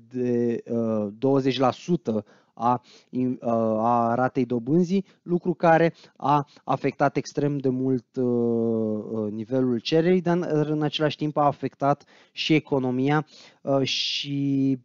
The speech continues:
piața financiară pe termen scurt, lucru pe care nu îl doresc să, uh, îl, uh, repete,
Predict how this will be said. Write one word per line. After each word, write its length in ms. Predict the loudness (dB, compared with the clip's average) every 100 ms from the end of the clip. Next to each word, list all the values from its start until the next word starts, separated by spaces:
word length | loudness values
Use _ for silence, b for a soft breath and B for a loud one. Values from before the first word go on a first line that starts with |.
| _
piața 360 | 2 2 4 -2
financiară 580 | 0 -4 0 0 0
pe 140 | 0 -4
termen 360 | -2 -2 -2
scurt, 380 | -6 -6 -2 0
lucru 360 | 0 0 0 -2
pe 120 | -2 -2
care 460 | 4 4 6 0 B B B
nu 260 | -4 -4 -2
îl 180 | 0 2
doresc 580 | 4 2 2 -2 -6 -20
să, 480 | -18 -4 0 2 0 b b b
uh, 420 | -2 0 2 2
îl, 500 | 2 2 2 0 0
uh, 420 | 0 0 0 0
repete, 800 | 0 -2 0 2 2 0 -2 -2